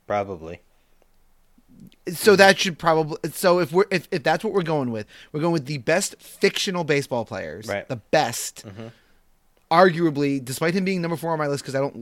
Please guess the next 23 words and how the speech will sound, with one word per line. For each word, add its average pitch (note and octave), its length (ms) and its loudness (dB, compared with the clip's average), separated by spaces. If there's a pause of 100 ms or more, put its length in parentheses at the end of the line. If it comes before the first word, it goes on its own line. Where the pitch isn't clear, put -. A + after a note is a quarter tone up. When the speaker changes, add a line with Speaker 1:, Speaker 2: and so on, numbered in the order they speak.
Speaker 2:
like C#3 220 -2
The C3 100 -8
Natural B2 320 -6
as A2+ 80 -8
much A2+ 180 -8
as A2+ 60 -10
I A#2+ 260 -6 (680)
have C#3 180 -4
a - 40 -6
nostalgic, C3 760 -6 (400)
heartfelt, C#3 640 -4 (300)
you C#3 120 -6
know, A2+ 300 -6 (180)
pull D3+ 280 0
towards C3 380 -4
things B2+ 200 -6
like A2+ 100 -10
League B2+ 220 -6
of B2+ 100 -6
Their A#2+ 200 -4
Own A#2+ 120 -6
or A2 60 -8
Sandlot, A2+ 580 -8